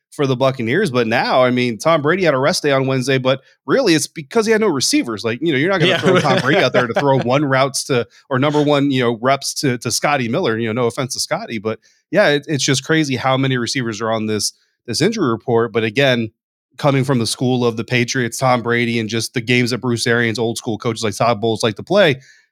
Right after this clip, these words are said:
Speaker 1: I mean, honestly, all but Chris Godwin could actually be perfectly healthy, and they're just playing
Speaker 2: Right.
Speaker 1: mind games with the Saints too.
Speaker 2: <laughs> It's, it's an interesting thing, right, to watch it, because the Saints sort of have a similar injury report. I mean, like
Speaker 1: Yeah.
Speaker 2: I mentioned, this is kind of an injury novel,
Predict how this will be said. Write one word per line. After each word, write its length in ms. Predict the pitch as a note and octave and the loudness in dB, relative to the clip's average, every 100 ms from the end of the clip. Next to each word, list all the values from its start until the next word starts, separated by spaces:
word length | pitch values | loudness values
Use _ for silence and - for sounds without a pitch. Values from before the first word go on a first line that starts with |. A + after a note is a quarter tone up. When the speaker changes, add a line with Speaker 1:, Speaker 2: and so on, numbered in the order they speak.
| _ | _
Speaker 1:
I 120 | E3+ | 2
mean, 220 | G3 E3 | 4 4
honestly, 360 | D3+ F#3 C3 C#3+ | 4 4 2 2
all 220 | C#3+ D#3 | 4 4
but 280 | B2+ C3 C3+ | 2 0 0
Chris 200 | C#3+ C3+ | 0 0
Godwin 300 | C#3 C#3+ A2 | 2 0 2
could 120 | A#2 | 2
actually 280 | A#2+ A#2+ A#2+ | 2 2 -2
be 120 | A#2 | -2
perfectly 480 | G#2+ D3+ C3 B2+ A2+ | -2 -2 -2 -4 -6
healthy, 300 | G#2 A#2+ A#2+ | -2 -2 -2
and 80 | G2+ | -4
they're 80 | G2+ | -4
just 140 | F#2+ - | -6 -2
playing 160 | A2+ | -2
Speaker 2:
Right. 60 | G2 | 0
Speaker 1:
mind 260 | G#2 G#2 G2 | -2 -2 -4
games 200 | G2 G2+ | -8 -10
with 100 | - | -8
the 60 | |
Saints 280 | - A#2+ - | -8 -8 -10
too. 180 | - - _ _ D3+ | -12 -14 _ _ -8
Speaker 2:
<laughs> 80 | B2 B2+ - - - - - - | -6 -6 -8 -14 -14 -14 -10 -2
It's, 280 | C#3+ - | -2 -2
it's 220 | - C3+ D3 | -4 -4 -2
an 100 | C#3+ | 2
interesting 360 | D#3 C3 B2 | 4 2 0
thing, 280 | A2 C#3 G#2+ | 0 0 2
right, 240 | G#2+ A#2 C3 | 0 0 0
to 100 | A#2 | 2
watch 240 | A2 A2+ | 2 0
it, 60 | A#2 | -4
because 240 | A#2+ A2+ | -4 -4
the 60 | A2 | 0
Saints 260 | C#3 C3 | 0 0
sort 300 | - - C#3+ | -4 0 2
of 80 | C3+ | 2
have 260 | A#2+ B2+ A#2+ | 2 0 0
a 60 | |
similar 540 | A#2 - C#3 D3+ B2 A#2+ | -2 -2 0 2 2 2
injury 280 | C3 E3 C3+ | 0 -2 -2
report. 220 | G2 G#2 | -2 -6
I 40 | G2 | -4
mean, 140 | G#2+ | 0
like 160 | C#3+ C#3 | 2 2
Speaker 1:
Yeah. 80 | A2+ | 0
Speaker 2:
I 80 | |
mentioned, 240 | A2+ C3+ G#2+ | -2 -4 -4
this 140 | G#2+ | -4
is 60 | - | -4
kind 160 | B2 B2 | -2 -2
of 60 | |
an 80 | A#2 | -2
injury 400 | A#2 A#2 A#2+ G#2+ | -4 -6 -4 -4
novel, 520 | G#2 G2+ C3+ G2+ F#2 | -2 -2 -2 -4 -10